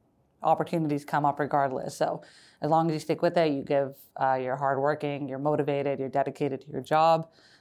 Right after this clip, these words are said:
opportunities will come, and they, that's what will bring the challenging aspect of it. Um, retail is not challenging at all.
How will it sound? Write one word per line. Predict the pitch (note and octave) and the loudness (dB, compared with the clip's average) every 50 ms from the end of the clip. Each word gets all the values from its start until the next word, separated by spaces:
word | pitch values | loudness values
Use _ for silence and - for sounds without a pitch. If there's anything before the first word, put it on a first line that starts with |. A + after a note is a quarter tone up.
| _ _ | _ _
opportunities | - D3+ C#3 - C#3 - D3+ C#3+ C#3+ C3+ C#3 C3+ C#3+ | 0 0 2 0 -2 -4 -4 -4 -2 -2 -4 -2 -2
will | D#3 C3+ C3+ | 0 -2 0
come, | C#3 - C#3+ C#3+ D#3 | 0 2 2 2 2
and | D#3+ C#3+ C3+ | 0 0 0
they, | C3+ C#3 C#3 | 0 0 0
that's | C3+ C3+ C3+ C#3 C3+ - - | 0 0 2 0 0 -2 -4
what | - - - | -8 -6 -4
will | C#3+ C#3 | -4 -2
bring | C#3 D3+ C#3 C#3 | -2 -2 -4 -6
the | C3+ | -6
challenging | C3+ - D3 C3 C3 C3+ C3+ C3+ C3+ B2+ C3 B2+ C3 C#3+ C#3+ _ _ _ _ _ _ _ _ _ _ | -6 -4 -2 -2 -2 -2 -4 -6 -8 -10 -8 -8 -8 -10 -12 _ _ _ _ _ _ _ _ _ _
aspect | - D3 D3 C#3 - - E3+ E3 E3+ | 0 2 2 2 4 4 4 4 4
of | F3+ E3+ | 4 6
it. | F#3+ G3+ F#3 G3+ - - - - - - _ _ _ - - | 6 6 4 2 -2 -14 -20 -20 -20 -20 _ _ _ -8 -2
Um, | - D#3 D#3 D#3 D#3 D3+ | 2 4 4 4 4 4
retail | D#3 F3+ F#3 F3+ F#3 D#3+ | 4 2 2 4 4 4
is | D3+ C#3 | 4 4
not | D3+ C#3 C3+ | 2 0 0
challenging | - C#3+ C3 C#3 C3+ C#3 C#3 C3+ | 0 2 2 2 0 -2 -2 -2
at | C#3+ | 0
all. | C#3 C3 B2+ C3+ C#3+ E3+ E3+ | 2 2 2 2 0 -2 -4